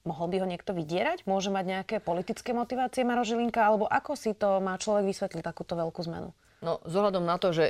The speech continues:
Speaker 2: ja osobne tú zmenu vidím, tak samozrejme takéto špekulácie sú potom na stole. O tomto špekulovať nechcem. Ale skutočne ja vidím teraz niekoho iného ako toho, čo som poznala predtým.
Speaker 1: Očakávate, že bude kandidovať na prezidenta Maroš Žilinka?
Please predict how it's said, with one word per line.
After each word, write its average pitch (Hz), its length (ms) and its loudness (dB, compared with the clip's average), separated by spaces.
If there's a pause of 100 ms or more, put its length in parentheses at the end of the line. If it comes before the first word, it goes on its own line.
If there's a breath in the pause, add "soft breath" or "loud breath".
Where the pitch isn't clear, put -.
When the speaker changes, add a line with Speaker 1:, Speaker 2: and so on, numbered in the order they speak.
Speaker 2:
ja 151 240 6
osobne 160 320 2
tú 160 80 0
zmenu 151 320 2
vidím, 147 320 2
tak 143 160 0
samozrejme 143 560 0
takéto 143 320 0
špekulácie 139 640 0
sú 143 320 0
potom 143 240 0
na 127 160 -2
stole. 139 480 2 (400 loud breath)
O 160 80 6
tomto 180 240 6
špekulovať 151 560 2
nechcem. 117 420 -4 (380)
Ale 131 560 4
skutočne 165 480 2
ja 160 160 6
vidím 147 400 2
teraz 139 400 2
niekoho 147 480 2
iného 139 320 0
ako 131 240 -2
toho, 131 200 -2 (120)
čo - 80 -6
som 127 240 -6
poznala 127 320 -2
predtým. - 400 -8 (480 soft breath)
Speaker 1:
Očakávate, 208 560 2
že 208 80 0
bude 214 240 6
kandidovať 208 400 2
na 208 80 -2
prezidenta 220 480 0
Maroš 220 240 0
Žilinka? 277 380 -2